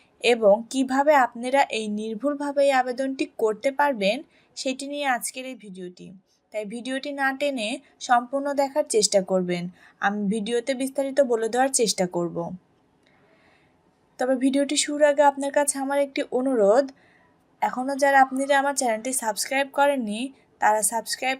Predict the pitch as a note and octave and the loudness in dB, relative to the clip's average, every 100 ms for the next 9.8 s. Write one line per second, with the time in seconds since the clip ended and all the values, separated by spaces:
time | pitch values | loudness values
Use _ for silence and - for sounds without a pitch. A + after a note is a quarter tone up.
0 | - C#4 B3+ A#3+ A#3+ C4+ C4 A#3+ C4+ C#4 | -4 2 2 2 -4 -4 -4 -4 -4 -4
1 | C4+ C#4 C4+ C4+ C4+ G#3+ F#3 F3+ F3+ F3 | -4 -4 -4 -6 -4 -2 0 0 -4 -6
2 | F3 F3+ _ _ _ - A3 A3 C4 C#4 | -10 -14 _ _ _ 0 0 0 -2 0
3 | C4 C4+ C#4 C#4 C4+ C4+ C4+ C4+ C#4 C4+ | 2 2 2 0 -2 0 0 0 0 0
4 | C#4 C#4 D4 C#4+ A3+ F#3 F#3 F3+ E3+ F3+ | -2 0 0 0 -2 -2 -2 -2 -8 -10
5 | F#3+ _ _ _ _ _ _ _ - C4+ | -18 _ _ _ _ _ _ _ -2 0
6 | C#4+ D#4 D4 C#4+ D4 - A3 G#3+ B3+ C#4+ | 2 2 0 -2 -4 -4 -6 -2 0 2
7 | C#4 C#4+ C#4 C#4+ C#4 D4 C#4 A3+ G3+ F#3+ | 2 0 -2 -2 -4 -2 -2 -2 -2 -4
8 | G#3 A3 A3 - C4+ C#4+ C#4 C4+ A3 G3 | -6 -8 -8 -10 -8 -6 -6 0 0 2
9 | B3 - C#4 C#4 A#3+ F#3+ F#3 F#3+ | 0 2 2 2 0 -2 0 -2